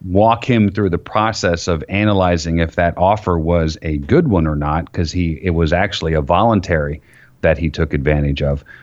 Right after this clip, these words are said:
But in many cases, you really wanna analyze what you are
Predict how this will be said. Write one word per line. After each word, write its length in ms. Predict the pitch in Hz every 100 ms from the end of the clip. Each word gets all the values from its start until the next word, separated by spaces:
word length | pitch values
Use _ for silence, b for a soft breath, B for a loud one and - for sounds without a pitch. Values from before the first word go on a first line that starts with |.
| B
But 280 | 107 104 101
in 160 | 113 117
many 200 | 175 180
cases, 560 | 135 120 110 113 92
you 180 | 113 104
really 300 | 98 147 156
wanna 320 | 117 110 95 95
analyze 680 | 101 117 113 95 85 82 80
what 460 | 90 87 107 113
you 280 | 101 98 92
are 360 | 90 87 85